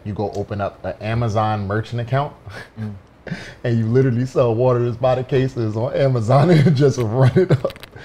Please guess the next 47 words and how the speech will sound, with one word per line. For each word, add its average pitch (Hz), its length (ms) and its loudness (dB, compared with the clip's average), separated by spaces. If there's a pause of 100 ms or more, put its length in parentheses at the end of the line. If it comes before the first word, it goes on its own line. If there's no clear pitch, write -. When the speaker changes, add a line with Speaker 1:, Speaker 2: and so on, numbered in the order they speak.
(200)
Speaker 1:
It 170 160 4
is 170 140 2
the 151 160 0 (100)
easiest 170 480 2
way 139 280 4
to 131 200 0
make 123 380 2
money. 113 400 0 (240)
But 117 420 2 (240)
if 113 140 -4
you 120 80 0
have 123 160 2
an 120 60 -6
Amazon 107 400 -2
merchant 110 280 -4
account, 98 300 -6 (120)
you 107 100 -6
gotta 104 180 -2
make 101 180 -4
sure 104 340 -2
that 90 240 -6
you 101 60 -6
do 101 140 -2
it - 80 -8
from 95 180 -12 (220)
different, 95 380 -8
different 95 280 -8
laptops, 85 540 -6
right? 92 240 -4
So 95 160 -8
if 87 120 -12
you 113 100 -4
have 101 160 -4
one 104 200 -6
that's 101 180 -6
specifically, 104 580 -10
an 101 100 -6
Amazon 110 400 -4
store 104 180 -6
that's 98 160 -4
selling 98 340 -4
water, 104 380 0 (1000)
that 101 180 2
one 101 200 -4
laptop 92 500 -2
does 87 200 -2
it. 80 160 -10